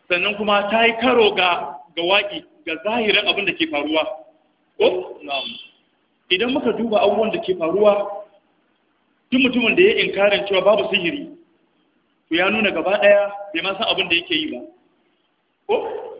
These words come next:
Speaker 1: Saboda abubuwan da suke faruwa ga zahiri suna tabbatarwa akwai sihiri. Za a ga mutum kirkiri,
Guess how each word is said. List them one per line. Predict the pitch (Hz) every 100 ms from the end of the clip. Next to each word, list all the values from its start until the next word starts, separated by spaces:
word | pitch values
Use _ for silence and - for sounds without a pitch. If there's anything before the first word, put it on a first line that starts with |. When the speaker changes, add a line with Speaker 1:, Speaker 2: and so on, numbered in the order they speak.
| - - - - _ _
Speaker 1:
Saboda | 226 226 202 190
abubuwan | 240 269 285
da | 208
suke | 196 - 196
faruwa | 180 190 202
ga | 185 165
zahiri | 202 196 151 - - _ _ _ _ _ -
suna | 220 196 -
tabbatarwa | 226 233 233 220 190 -
akwai | - -
sihiri. | 359 320 269 - - _ _ _ _ _ _ _ _ _ _ _ _ _ _ _ _ _ _ _
Za | 180
a | 190
ga | 190
mutum | 185 202 185
kirkiri, | 202 208 - 185 -